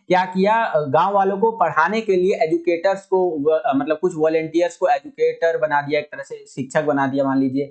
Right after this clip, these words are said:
ताकि वो गांव वालों को पढ़ा सके, ठीक है। और साथ ही साथ चंपारण के अंदर एक आश्रम setup हो सके। उनकी जो wife थी कस्तूरबा, उन्होंने क्या किया कि, अ, साफ सफाई पे बहुत ज्यादा ध्यान दिया और क्या किया उन्होंने एक doctor के, अ, लिए यहाँ पर बात की गई है कि doctor को लाया,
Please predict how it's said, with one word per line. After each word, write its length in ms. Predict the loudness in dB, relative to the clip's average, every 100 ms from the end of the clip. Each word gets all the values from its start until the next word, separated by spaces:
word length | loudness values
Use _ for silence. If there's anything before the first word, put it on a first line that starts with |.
| _ _
ताकि 420 | 0 0 0 -2 -8 -2
वो 140 | 0 2
गांव 280 | 2 2
वालों 220 | 2 2 0
को 120 | 0
पढ़ा 360 | 0 2 2
सके, 360 | 0 -4 -2 -4
ठीक 400 | -4 _ -2 0
है। 300 | 0 -4 _ -2
और 100 | 2
साथ 220 | 2 0
ही 80 | 0
साथ 140 | 0
चंपारण 560 | 2 0 2 2 2 0
के 60 | 2
अंदर 200 | 2 2
एक 140 | 2
आश्रम 340 | 0 0 -8
setup 340 | -4 -4 -4 -4
हो 60 | -6
सके। 260 | -8 -4 0
उनकी 240 | 0 0
जो 120 | 2
wife 300 | 2 2 0 -4
थी 80 |
कस्तूरबा, 800 | 0 -2 0 0 2 0 0 -10 -2
उन्होंने 300 | 0 2 0
क्या 260 | 2 0
किया 300 | 0 0 0
कि, 260 | 0 0 2
अ, 180 | 0 0
साफ 300 | 2 0 0
सफाई 320 | 0 0 0
पे 120 | -2
बहुत 240 | -2 0
ज्यादा 180 | 0 -2
ध्यान 320 | -2 0 0
दिया 280 | 2 0 0 -6 _
और 160 | 0 0
क्या 200 | 2 0
किया 160 | 2 2
उन्होंने 320 | 2 2 0
एक 120 | 2
doctor 400 | 0 0 0 0
के, 280 | 2 2 2
अ, 160 | 2
लिए 260 | 0 2 2
यहाँ 160 | 2 0
पर 120 | 2
बात 220 | 2 0
की 100 | -2
गई 140 | -2 0
है 100 | -2
कि 100 | 0
doctor 360 | 0 0 -2
को 140 | 0 0
लाया, 400 | 2 0 -2